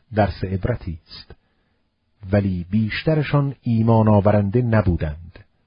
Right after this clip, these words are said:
و در حقیقت پروردگار تو همان شکست ناپذیر مهربان است و راستی که این قرآن وحی پروردگار جهانیان است.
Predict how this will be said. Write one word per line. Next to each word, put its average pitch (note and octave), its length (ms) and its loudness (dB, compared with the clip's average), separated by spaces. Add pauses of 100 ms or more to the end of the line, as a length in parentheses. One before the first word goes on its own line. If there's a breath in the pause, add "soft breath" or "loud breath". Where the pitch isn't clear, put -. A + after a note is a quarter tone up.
(1040)
و A2 80 4
در A2+ 140 2
حقیقت C#3 680 2
پروردگار C3+ 760 6
تو D3+ 340 2
همان D#3 400 0
شکست C3 600 2
ناپذیر A2 640 2
مهربان F#2+ 520 2
است - 380 -8 (880)
و G2+ 60 2
راستی A#2 720 4
که C#3 180 -2
این F3+ 260 -2
قرآن B2+ 640 2 (540)
وحی B2+ 420 2
پروردگار G2+ 920 2
جهانیان F#2 800 -2
است. - 420 -14